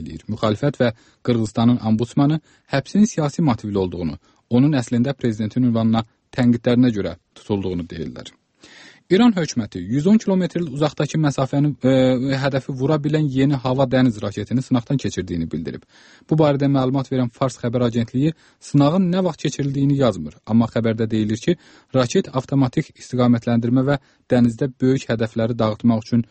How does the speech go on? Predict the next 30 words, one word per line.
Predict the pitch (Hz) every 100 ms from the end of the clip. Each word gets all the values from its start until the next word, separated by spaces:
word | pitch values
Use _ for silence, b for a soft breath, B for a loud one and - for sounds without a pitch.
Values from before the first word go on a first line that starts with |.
| b -
nüvə | 113 135 120
başlıqları | 110 - - 104 113
daşımaq | 110 - 107 -
qabiliyyətinə | 92 82 87 - 82
malikdir. | 76 69 - - - _ B B B
Martın | 147 147 202
səkkizində | 185 160 147 147 156
İranın | 131 135 135 117
hərbi | 123 120
komandanlarından | 120 127 123 120 117 113 117 117 113
biri | 113 110
də | 107
demişdi | 107 107 - -
ki, | 170 b b b b
ölkənin | 147 135 143 151 196 - _ _ _ -
İsraildəki | - 143 131 131 123 -
nüvə | 143 131 143 123 - _
qurğularına | 123 110 110 104 104 104
çata | - 107 139
bilən | 147 131 127 _ _ 117
raketləri | 110 101 101 92 85 67
var. | - _ _ _ b b b b b b b b b b _ -
Dünya | 202 226 247
Bankının | 202 185 196 190
proqnozlarına | 190 180 185 180 180 214
görə, | 156 104
İkinci | - - 151 175
Dünya | 175 180 170
müharibəsindən | 165 156 151 - 156 147
sonra | 151 156